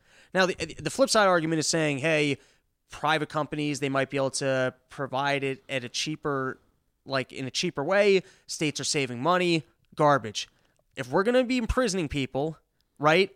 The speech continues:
there should be no opportunity for profit in that transaction whatsoever. Now,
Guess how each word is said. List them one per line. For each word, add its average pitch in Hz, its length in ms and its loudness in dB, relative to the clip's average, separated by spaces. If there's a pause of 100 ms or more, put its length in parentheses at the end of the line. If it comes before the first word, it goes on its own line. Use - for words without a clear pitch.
(120)
there 156 140 0
should 147 160 -2
be 156 100 0
no 170 300 8
opportunity 160 640 2
for 139 120 -8
profit 135 400 0
in 131 80 -4
that 123 160 -2
transaction 113 680 -8 (120)
whatsoever. 123 800 0 (440)
Now, 151 360 6